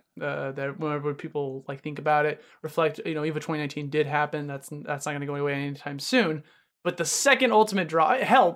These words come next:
when Ultimate was announced, Smash Four started to die. You know, like, that, that, that, that little trailer they showed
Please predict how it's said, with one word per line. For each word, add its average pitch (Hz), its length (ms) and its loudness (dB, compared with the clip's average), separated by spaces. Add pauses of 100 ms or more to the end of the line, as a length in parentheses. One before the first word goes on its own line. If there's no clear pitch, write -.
when 262 220 4
Ultimate 320 440 6
was 247 200 6
announced, 175 920 0 (120)
Smash 165 320 0
Four 165 140 0
started 139 320 0
to 147 100 0
die. 139 400 0
You 165 80 -8
know, 165 120 4
like, 156 120 4
that, 170 160 2
that, 175 160 2
that, 185 160 0
that 185 160 6
little 214 200 4
trailer 175 380 4
they 147 140 2
showed 147 360 0